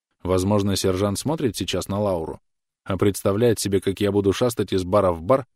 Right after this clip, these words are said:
встречаться с разными женщинами, угощать их, потом укладывать в постель на белые накрахмаленные простыни, в то время как ему придется потеть, плакать и умирать вдалеке от родины.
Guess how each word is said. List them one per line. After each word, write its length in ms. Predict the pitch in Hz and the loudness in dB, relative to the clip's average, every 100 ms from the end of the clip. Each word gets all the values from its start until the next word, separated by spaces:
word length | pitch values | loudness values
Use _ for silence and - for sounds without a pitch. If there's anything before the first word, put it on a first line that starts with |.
| _ _ | _ _
встречаться 560 | - - 110 123 117 104 | -6 0 2 2 0 -2
с 80 | 104 | 0
разными 380 | 107 101 98 92 | 0 0 0 0
женщинами, 580 | 123 139 - 90 78 - _ _ _ | 0 0 -4 -6 -8 -18 _ _ _
угощать 560 | 95 101 98 - 143 - | -2 2 2 2 0 -2
их, 120 | - _ | -12 _
потом 320 | 110 110 107 | -2 2 2
укладывать 440 | 95 101 101 92 90 | 2 2 2 2 -2
в 100 | - | -2
постель 400 | 98 - 143 117 | -2 0 0 2
на 120 | 95 | 0
белые 300 | 107 107 95 | 2 2 2
накрахмаленные 720 | 95 95 92 98 98 101 107 | -2 -2 -2 -2 -2 0 -2
простыни, 520 | - 120 - 85 73 _ _ _ _ _ _ | 0 -2 -2 -6 -10 _ _ _ _ _ _
в 60 | - | -2
то 100 | 95 | 0
время 280 | 95 92 90 | 0 -2 -2
как 180 | 87 | -2
ему 220 | 92 107 117 | 0 0 0
придется 420 | 98 95 - 87 | 0 0 -2 -4
потеть, 440 | - 85 - 135 - - | -6 -4 -2 -4 -6 -6
плакать 460 | 92 92 135 - _ _ - | -2 0 -2 -8 _ _ 0
и 80 | |
умирать 400 | 107 104 110 123 | 2 4 4 2
вдалеке 420 | 120 98 92 87 95 | 2 0 0 0 0
от 120 | - | 0
родины. 380 | 95 82 78 | -2 -4 -10